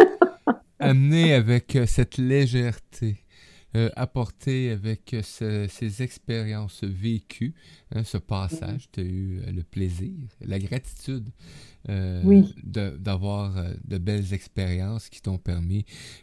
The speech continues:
Speaker 2: euh, d'être aujourd'hui et d'avoir, euh, euh, cette, euh, cette capacité, euh, d'échanger sur un sujet, euh,
Speaker 1: Oui.
Speaker 2: qui, euh, souvent, euh, amène tellement dans des émotions intenses que, euh, ça devient comme difficile de s'exprimer.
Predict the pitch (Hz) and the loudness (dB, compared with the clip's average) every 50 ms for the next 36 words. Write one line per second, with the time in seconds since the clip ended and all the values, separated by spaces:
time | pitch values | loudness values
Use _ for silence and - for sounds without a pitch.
0 | - 92 90 90 87 87 85 78 92 98 101 107 - - 104 92 92 87 90 85 | -4 -2 0 2 2 2 0 0 0 0 0 0 0 0 0 0 0 0 -2 -2
1 | 90 107 113 107 95 92 87 85 90 92 98 101 101 95 95 87 85 85 - - | -2 -4 -4 -4 -4 -4 -4 -4 -4 -4 -4 -4 -4 -4 -4 -4 -4 -6 -6 -10
2 | - - - - _ _ - 90 92 90 73 - - - - 98 - - - 98 | -18 -20 -20 -20 _ _ -6 -6 -4 -4 -6 -8 -8 -6 -6 -6 -6 -6 -6 -4
3 | 90 87 87 85 78 - - - 104 - - 117 104 - - 107 85 - - - | -4 -2 -4 -6 -8 -8 -8 -8 -10 -6 -4 -6 -6 -4 -6 -6 -6 -8 -12 -18
4 | - - - 113 117 120 - - - - _ _ 101 98 95 98 113 120 - - | -18 -12 -8 -8 -8 -8 -8 -14 -20 -20 _ _ -10 -10 -8 -4 -4 -4 -4 -2
5 | 131 110 104 101 95 90 107 135 135 - _ _ _ _ _ - - 113 98 98 | -2 -2 -2 -2 -2 -2 -4 -6 -8 -10 _ _ _ _ _ -6 -4 -2 0 0
6 | 95 87 - - 95 82 87 101 101 104 - _ - - - _ - - 95 92 | 0 0 0 0 -2 0 0 -2 -2 -4 -6 _ -18 -20 -20 _ -8 -4 -4 -2
7 | 90 87 90 85 76 - - - 180 160 151 139 107 104 104 101 98 95 95 - | -2 -2 -4 -6 -8 -8 -8 -6 -4 -2 0 0 2 2 2 2 0 0 -2 -4
8 | - - - - 127 110 92 110 117 143 160 156 - - _ _ - - 107 98 | -6 -8 -6 -4 -2 -2 0 0 0 0 -2 -4 -8 -16 _ _ -8 -6 -6 -4
9 | 76 110 107 113 120 117 - 147 131 123 123 156 165 165 139 117 110 110 98 92 | -2 -2 -2 0 -2 0 0 0 -2 0 -2 -4 -4 -4 -4 -2 -2 -2 -2 -2
10 | 92 120 127 127 123 113 101 - - - 131 147 165 143 117 107 - - - 147 | -2 -2 -2 0 -2 -2 -4 -6 -8 -10 -8 -8 -6 -4 -4 -4 -4 -6 -8 -8
11 | 180 190 151 - - - - 107 92 - - - - _ - - 98 90 80 - | -6 -8 -10 -12 -10 -8 -6 -6 -6 -6 -10 -20 -20 _ -12 -10 -8 -8 -8 -4
12 | - 110 95 107 98 104 127 139 - 131 107 98 95 95 90 - - 127 123 - | -4 -2 -2 -2 -2 -2 -4 -6 -6 -6 -6 -6 -6 -8 -10 -6 -6 -6 -6 -4
13 | - 120 - - - 139 139 131 113 104 101 - - 107 - - - - - - | -6 -6 -6 -4 -4 -4 -2 -2 -2 -4 -6 -6 -6 -10 -10 -10 -16 -12 -10 -8
14 | 92 107 101 95 98 101 | -4 -4 -2 -2 -4 -4